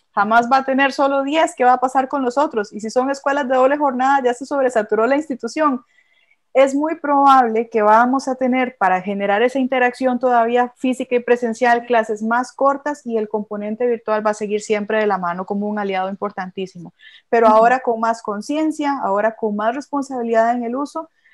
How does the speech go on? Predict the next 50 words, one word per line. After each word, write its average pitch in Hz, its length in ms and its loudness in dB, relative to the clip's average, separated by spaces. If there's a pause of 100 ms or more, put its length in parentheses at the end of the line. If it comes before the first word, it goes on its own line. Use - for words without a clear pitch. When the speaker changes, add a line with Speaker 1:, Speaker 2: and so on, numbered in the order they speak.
(400)
Speaker 1:
los 254 240 6
profesores 240 560 2
tienen 262 280 0
una 247 220 0
tarea 226 400 0
fundamental 214 960 -2 (460)
y 220 220 0
aquellos 240 500 2
docentes 262 640 0
que 160 340 -4 (720)
decían, 220 380 -2
"A 226 40 -4
mí 233 120 -4
no 247 80 -4
me 247 100 -4
toca, 247 380 -2 (260)
y 214 120 -6
yo 220 100 2
ya 240 120 4
no 247 140 -2
quiero, 220 320 -2 (180)
y 208 140 -8
yo 220 80 -2
ya 233 80 4
tengo 240 240 0
el 247 60 2
cartón, 233 400 -2
y 202 80 -2
a 196 40 0
mí 220 160 -2
no 240 80 -2
me 240 100 2
hace 254 160 -2
falta 240 300 4
formarme 226 440 0
en 240 80 -4
esto 247 260 -2
porque 196 220 -6
ya 208 100 -6
casi 233 240 -2
me 240 160 -4
pensiono", 220 480 -4
porque 180 260 -8
también 190 480 2
he 262 100 -2
escuchado 233 520 0
de 214 80 2
ese 214 140 -4
tipo, 214 320 -6
Speaker 2:
Ujú, 202 420 -8